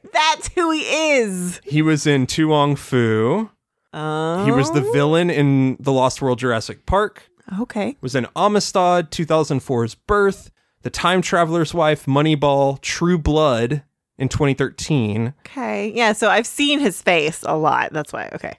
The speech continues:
Speaker 2: And Concussion. He's just kind of a, an around character actor guy.
Speaker 1: Cool.
Speaker 2: I'm gonna say I really liked his performance in this movie, especially when we get to Vietnam.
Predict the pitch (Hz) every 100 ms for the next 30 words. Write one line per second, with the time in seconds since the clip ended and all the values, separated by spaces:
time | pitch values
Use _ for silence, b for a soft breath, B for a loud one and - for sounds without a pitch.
0 | - 143 139 135 120 - 107 - - 120
1 | - 117 156 170 - 247 247 269 247 196
2 | 190 175 151 - _ 151 156 147 127 139
3 | 135 135 123 - 127 117 - 113 101 -
4 | - 151 - 523 622 214 - _ _ _
5 | _ 156 254 381 330 - 147 160 143 175
6 | 127 120 123 135 135 127 123 101 - -
7 | 101 - 92 92 87 85 - 76 80 -
8 | - - - - - _ - 139 - -
9 | 160 143 175 156 131 123 120 - 135 113
10 | 110 143 98 92